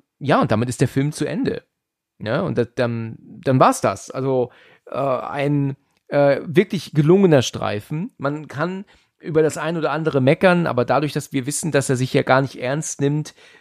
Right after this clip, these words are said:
ähm, hundertprozentig kann man da auch über vieles hinweggucken. Ähm, sie haben halt irgendwann angefangen, ähm, Frauen auch zum Täter werden zu lassen. Also bei Billys Mutter im zweiten Teil hab ich das noch geglaubt. Ja,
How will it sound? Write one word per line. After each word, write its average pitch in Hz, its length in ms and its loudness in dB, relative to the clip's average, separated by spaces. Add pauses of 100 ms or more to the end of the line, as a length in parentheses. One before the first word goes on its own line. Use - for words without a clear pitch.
(120)
ähm, 127 320 0
hundertprozentig 135 840 2
kann 123 140 4
man 131 120 4
da 120 80 2
auch 123 160 -4
über 120 140 0
vieles 147 340 0
hinweggucken. 156 680 4 (520)
Ähm, 139 180 4
sie 127 160 2
haben 160 180 2
halt 175 140 2
irgendwann 170 340 0
angefangen, 156 680 -2 (300)
ähm, 135 580 -2 (280)
Frauen 127 520 2
auch 147 280 0 (140)
zum 147 260 0
Täter 160 360 2
werden 151 240 2
zu 156 160 -4
lassen. 151 380 2
Also 135 200 -2
bei 135 160 4
Billys 165 500 0
Mutter 143 460 0 (280)
im 160 140 -2
zweiten 170 340 0
Teil 151 260 -2
hab 165 160 -6
ich 180 120 -12
das 170 180 -6
noch 165 180 -4
geglaubt. 135 600 0 (340)
Ja, 143 280 4